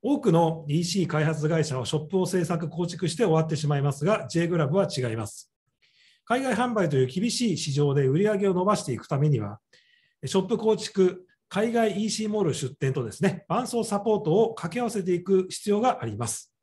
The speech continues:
Jグラブは独自の越境イーシーサービスでお客様の売り上げの実現をアップしています。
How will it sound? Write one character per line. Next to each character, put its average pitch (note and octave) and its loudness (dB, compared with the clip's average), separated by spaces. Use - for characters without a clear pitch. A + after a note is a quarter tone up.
J A#3 -2
グ A#3+ -4
ラ A3+ 2
ブ E3+ 0
は B2+ 0
独 E3 2
自 G#3+ -2
の A3+ 0
越 G#3+ -2
境 G#3+ -4
イ G#3+ -2
ー G3 -2
シ G#3 -4
ー - 0
サ G3+ -2
ー F3+ 0
ビ D3 -2
ス A2 -8
で G#3+ 4
お A3+ -4
客 G#3+ -2
様 G3 -2
の F#3+ 2
売 F3+ 0
り F#3 2
上 F3 0
げ F3 0
の E3+ 2
実 D3+ -6
現 F3 2
を F#3+ -2
ア C#3 -2
ッ - -18
プ - -10
し - -12
て - -10
い G#2+ -12
ま G#2 -12
す。 - -16